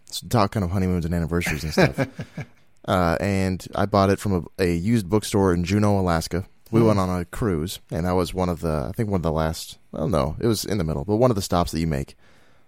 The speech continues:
Speaker 1: Um, and, uh, Juneau was awesome. I love, love, love that town. All the other towns, I was like, "This is fun," but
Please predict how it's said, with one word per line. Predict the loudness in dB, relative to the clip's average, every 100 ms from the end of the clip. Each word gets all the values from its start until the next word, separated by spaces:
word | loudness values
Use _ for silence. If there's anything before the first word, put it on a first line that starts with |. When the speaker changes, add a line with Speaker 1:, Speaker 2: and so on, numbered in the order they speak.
| -10
Speaker 1:
Um, | -4 -2 0 -4 -6 -10 _ _ _ _ _ -2
and, | 0 2 2 2
uh, | 2 2
Juneau | 4 4
was | 2 0
awesome. | -2 -2 -4 -10 -16 _ -2
I | 0
love, | 2 2 4 2 2
love, | 0 2
love | 0
that | 0 -4
town. | -4 -2
All | 0
the | 2
other | 2
towns, | 2 0 0 0
I |
was | 0
like, | 0 0
"This | -2 -2
is | -4
fun," | -2 -2 0
but | 2